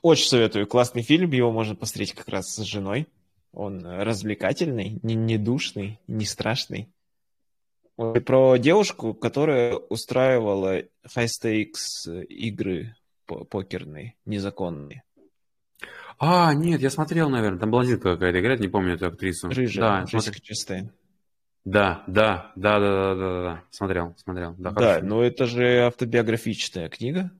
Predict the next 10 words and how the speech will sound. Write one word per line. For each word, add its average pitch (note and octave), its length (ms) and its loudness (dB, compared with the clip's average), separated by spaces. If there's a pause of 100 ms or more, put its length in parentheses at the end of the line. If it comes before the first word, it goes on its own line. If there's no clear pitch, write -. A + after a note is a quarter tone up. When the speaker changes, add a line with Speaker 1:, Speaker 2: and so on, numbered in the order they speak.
(100)
Speaker 1:
Вот A2 180 -4
с - 120 -4
этой B2+ 220 0
самой G2 320 2
Speaker 2:
Мгм. G#2+ 80 -4
Speaker 1:
Молли, G#2+ 480 -4
Молли C3 280 0
Блум A2+ 380 -2 (200)
ее - 220 -12
зовут. - 320 -14